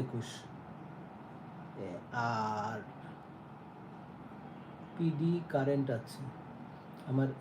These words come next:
ইন্টারভিউ কল পেতে কেমন সময় লাগবে? রাইট নাও আমি যখন কথা বলছি, তখন যাদের ডিকিউ মার্চে হয়েছে, তারা এখন ইন্টারভিউ ডেট পাচ্ছে। লাস্ট পর্যন্ত মনে হয়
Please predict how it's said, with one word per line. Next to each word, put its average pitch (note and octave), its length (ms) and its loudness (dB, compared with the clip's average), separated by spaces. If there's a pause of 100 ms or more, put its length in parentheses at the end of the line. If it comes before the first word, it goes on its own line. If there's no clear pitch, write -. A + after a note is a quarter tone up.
(120)
ইন্টারভিউ C#3 540 8 (120)
কল C3+ 220 6 (180)
পেতে C#3+ 500 6 (720)
কেমন C3 240 6 (120)
সময় A2 320 2
লাগবে? - 240 -6 (840)
রাইট F3+ 240 12 (100)
নাও E3+ 200 12 (140)
আমি D3+ 140 10 (100)
যখন D#3+ 220 8 (120)
কথা D#3+ 180 12
বলছি, F3+ 300 6 (100)
তখন E3 500 8 (220)
যাদের D3+ 400 10 (220)
ডিকিউ G3 380 6 (760)
মার্চে D#3+ 680 12 (200)
হয়েছে, F3 360 10 (200)
তারা D3+ 220 12 (120)
এখন D3+ 180 2 (140)
ইন্টারভিউ C3 400 4 (140)
ডেট C3 240 4
পাচ্ছে। B2 300 2 (520)
লাস্ট D3 240 6 (220)
পর্যন্ত F3+ 320 8 (140)
মনে F3 200 6
হয় E3+ 180 6